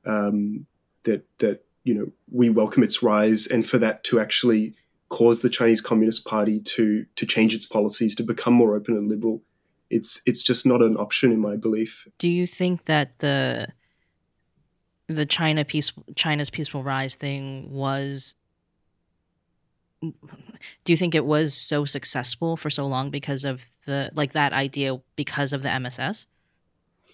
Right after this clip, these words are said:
Speaker 1: So the, the actual origin story of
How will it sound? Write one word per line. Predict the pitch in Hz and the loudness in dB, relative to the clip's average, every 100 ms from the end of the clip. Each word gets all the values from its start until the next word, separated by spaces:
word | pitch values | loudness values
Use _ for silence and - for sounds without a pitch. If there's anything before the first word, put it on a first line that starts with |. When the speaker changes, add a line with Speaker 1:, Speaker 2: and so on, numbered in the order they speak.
| _ _ _ _ _ _ | _ _ _ _ _ _
Speaker 1:
So | - 170 | 2 4
the, | 156 160 143 135 _ _ | 6 8 6 4 _ _
the | 147 | 6
actual | 156 - 139 | 6 4 0
origin | 113 113 135 139 127 | 4 6 6 6 4
story | - - 117 117 113 110 | 2 4 6 6 4 2
of | 120 120 117 - - | 2 4 4 0 -12